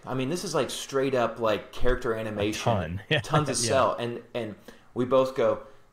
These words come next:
Speaker 1: "No, we're not gonna, we don't have enough time." And I go, "Okay, um, let me switch gears on you a little bit,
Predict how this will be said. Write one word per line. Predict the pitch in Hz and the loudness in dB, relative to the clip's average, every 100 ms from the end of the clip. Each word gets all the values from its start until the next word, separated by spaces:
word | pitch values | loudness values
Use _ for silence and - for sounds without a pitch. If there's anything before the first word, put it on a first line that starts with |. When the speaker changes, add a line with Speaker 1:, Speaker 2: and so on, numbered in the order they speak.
| - | -12
Speaker 1:
"No, | 101 107 | -6 -4
we're | 107 | -2
not | 120 127 | -2 -2
gonna, | 131 | -4
we | 120 | -4
don't | 131 | -6
have | 113 | -6
enough | 104 - | -8 -8
time." | 123 135 104 | -6 -4 -4
And | |
I | 107 | -6
go, | 110 104 - - - - | 0 0 0 -16 -20 -2
"Okay, | 139 139 98 - - | -2 2 0 -2 -4
um, | 143 | -2
let | 151 | 0
me | 175 | 0
switch | 170 151 - | 0 -4 -4
gears | 120 127 120 | 0 0 0
on | 95 | -4
you | 92 92 | -6 -4
a | |
little | 104 104 | -4 -4
bit, | 95 90 | -4 -8